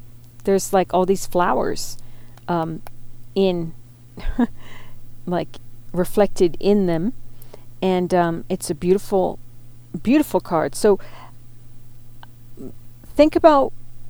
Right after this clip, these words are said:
ways that you would like to, uh, bloom,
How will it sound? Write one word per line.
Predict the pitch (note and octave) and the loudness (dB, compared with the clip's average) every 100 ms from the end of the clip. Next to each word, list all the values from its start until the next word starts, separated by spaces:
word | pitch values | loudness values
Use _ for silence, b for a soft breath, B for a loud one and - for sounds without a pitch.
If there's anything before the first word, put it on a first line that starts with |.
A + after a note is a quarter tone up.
| - - | -8 0
ways | F#3+ A3 A#3 A3 - | 6 10 8 6 2
that | G3 | 2
you | D#3+ D#3 A#3 C#4+ G#3+ A3 - - - - - | 2 0 4 4 4 0 -4 -16 -20 -20 -6
would | F#3+ G3 | -2 2
like | F#3+ F3+ - | 2 2 0
to, | - F#3+ F#3+ - - | -4 -2 -2 -6 -8
uh, | F#3 E3 D#3 | -6 -4 -6
bloom, | - F3+ A3+ D#4 G#3 | -4 2 4 4 0